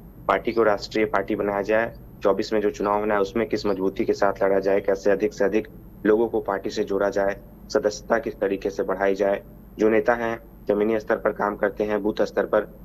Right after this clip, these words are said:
उनको किस तरीके से activate किया जाए कि लोगों तक, हर लोगों तक जेडीयू के नेता कार्यकर्ता पहुंच सके, तभी लोग जुड़ पाएंगे। इन सभी चीजों पर आज चर्चा होगी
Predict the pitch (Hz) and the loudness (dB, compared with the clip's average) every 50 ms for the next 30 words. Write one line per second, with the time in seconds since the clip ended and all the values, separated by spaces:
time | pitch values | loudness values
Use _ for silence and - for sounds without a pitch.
0 | - - 123 139 135 175 165 - 131 120 - - 104 104 101 - 107 107 - 107 | -6 0 0 2 4 4 2 2 0 -2 -2 -2 -2 -2 0 -2 -2 -2 0 -2
1 | 104 - - 107 98 104 104 101 - 107 104 101 98 107 123 143 - - - - | -2 -2 -2 0 2 2 0 0 0 0 0 2 2 0 -2 -2 -6 -12 -20 -10
2 | - - 110 113 120 131 139 139 139 - - 98 - - - 120 117 120 113 110 | -4 -2 0 2 4 4 4 4 2 0 -2 -4 -4 0 0 0 0 0 0 -2
3 | 110 117 - 123 117 - - 104 95 - 107 113 - - 117 113 - - - - | -2 -2 -2 -2 -4 -4 -6 -8 -6 -4 -6 -4 -2 -2 -4 -4 -4 -8 -16 -20
4 | - - - - 98 98 95 104 104 - 104 98 95 95 - 95 92 - 107 98 | -20 -18 -4 0 2 2 4 2 2 2 2 2 2 2 0 -2 0 0 0 0
5 | - 101 107 110 - 113 - - 139 - - - - - - - 101 101 117 107 | 0 -2 -4 -4 -4 -4 -4 -2 -4 -4 -6 -10 -18 -8 -2 -2 0 2 4 4
6 | 104 104 101 - 104 95 - - 92 92 87 90 - - - - - 127 - 139 | 4 4 4 2 -2 -2 -2 -4 -6 -6 -6 -8 -12 -14 -8 -4 -4 0 2 2
7 | 131 143 143 135 127 117 135 139 139 139 127 127 123 123 - - 104 98 - - | 2 2 0 0 0 2 2 2 2 4 4 4 2 0 0 -2 -2 0 0 0
8 | 123 120 117 113 104 113 127 - | 0 2 0 -2 -2 -4 -4 -6